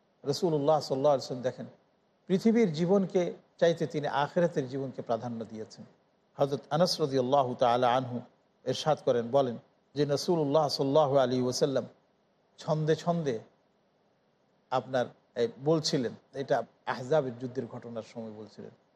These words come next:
সেখানে বলছেন, "আল্লাহুম্মা লা আইশা ইল্লা আইশাল আখিরা",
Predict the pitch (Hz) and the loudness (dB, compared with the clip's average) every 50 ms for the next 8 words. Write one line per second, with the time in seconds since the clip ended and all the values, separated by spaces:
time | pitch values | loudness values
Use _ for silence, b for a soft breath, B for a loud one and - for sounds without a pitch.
0 | _ _ _ _ - 160 143 170 156 151 139 143 131 - - 123 123 131 131 127 | _ _ _ _ -2 0 2 2 2 2 2 0 0 0 0 0 0 2 2 4
1 | 135 135 127 120 - 123 120 123 120 120 120 117 113 113 123 127 123 120 - 123 | 4 4 4 4 0 -2 0 0 2 4 4 2 2 2 0 0 -2 -2 -4 -6
2 | 113 113 123 123 117 117 120 117 110 107 117 123 120 - - 113 113 - - 117 | -6 -6 -6 -8 -4 -2 -2 -2 0 -2 -2 -4 -6 -8 -10 -10 -10 -10 -10 -10
3 | 107 107 - 110 - - | -10 -10 -12 -14 -16 -16